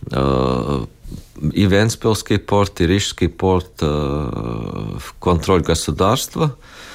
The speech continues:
Э, этим и занимались последние месяцы, чтобы понять, э,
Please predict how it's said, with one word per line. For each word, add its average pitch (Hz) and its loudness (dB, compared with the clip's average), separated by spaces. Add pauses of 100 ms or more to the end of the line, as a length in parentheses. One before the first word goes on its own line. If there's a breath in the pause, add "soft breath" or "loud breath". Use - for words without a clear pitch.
(300 loud breath)
Э, 82 2
этим 98 2
и 85 4
занимались 90 2
последние 120 -2
месяцы, 113 -2
чтобы 76 -2
понять, 78 2
э, - 2